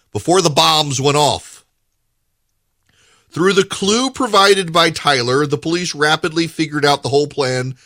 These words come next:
and arrested all criminals, successfully preventing the bomb from exploding, a screen caption read. After the trial, Tyler was sent to a lunatic asylum receiving psychological treatment.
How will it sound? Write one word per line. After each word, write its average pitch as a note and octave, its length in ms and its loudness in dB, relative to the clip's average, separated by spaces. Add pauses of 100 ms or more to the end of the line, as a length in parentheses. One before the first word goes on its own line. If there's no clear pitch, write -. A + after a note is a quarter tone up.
(140)
and B2 120 -2
arrested D3+ 420 0
all E3 200 4
criminals, A2 560 -4 (200)
successfully D#3+ 680 -4
preventing C#3+ 420 -2
the C3 80 -4
bomb A#2 560 0
from A#2 240 -4
exploding, G#2+ 680 -4 (260)
a G#2 80 -8
screen A#2+ 380 -8
caption G#2+ 440 -6
read. G2+ 380 -4 (480)
After C#3 320 -2
the D3 120 -4
trial, B2+ 500 2
Tyler C#3 420 0
was C#3 160 -2
sent C#3+ 220 -8
to D3+ 80 0
a - 20 4
lunatic C#3 480 -4
asylum C3 520 -2
receiving C3 460 -6
psychological B2 600 -6
treatment. D3 460 -10